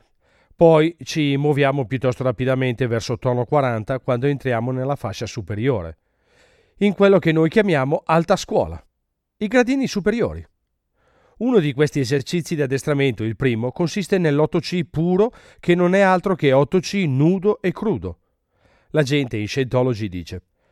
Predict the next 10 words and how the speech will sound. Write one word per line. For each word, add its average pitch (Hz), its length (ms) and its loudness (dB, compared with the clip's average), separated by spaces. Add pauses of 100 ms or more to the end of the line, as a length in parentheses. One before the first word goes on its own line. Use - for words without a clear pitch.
(640)
"Non 139 180 -2
sarà 156 240 2
certo 165 320 2
avventuroso 139 640 0
impartire 131 560 -2
a 123 60 2
un 127 180 0
corpo 135 420 0
ordini 127 540 2
diretti, 113 640 -4